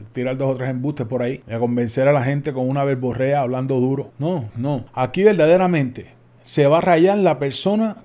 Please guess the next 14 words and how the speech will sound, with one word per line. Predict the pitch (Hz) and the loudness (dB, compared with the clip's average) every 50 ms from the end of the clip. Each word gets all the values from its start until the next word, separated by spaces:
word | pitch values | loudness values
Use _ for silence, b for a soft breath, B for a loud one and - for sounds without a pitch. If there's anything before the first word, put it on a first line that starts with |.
| _ | _
que | - 147 139 | -2 -2 -2
sea | - - 175 196 190 | 2 2 2 2 2
referida | 175 185 147 - 147 131 127 143 165 185 170 135 123 | 0 -2 -2 0 0 0 0 0 0 2 0 0 0
a | 120 | -2
eso. | 120 110 - 120 | -4 -6 -8 -10
Y | |
cuando | 107 113 117 120 120 120 | -10 -10 -8 -6 -4 -4
hablo | 135 156 175 | 0 2 2
de | 185 180 | 2 2
referida | 170 165 147 151 151 151 170 175 175 160 160 | 0 -4 -4 -4 0 2 2 4 4 4 4
es | 180 196 185 | 2 0 -2
que | - - 170 147 | -4 -4 -2 -2
mediante | 139 135 135 135 127 123 113 117 110 | 0 0 -2 -2 -2 -4 -6 -8 -10
consulta | - 107 113 113 113 - - 180 208 190 147 - - 151 165 175 | -10 -10 -10 -10 -10 0 2 2 2 2 -2 -4 -4 -4 -4 -4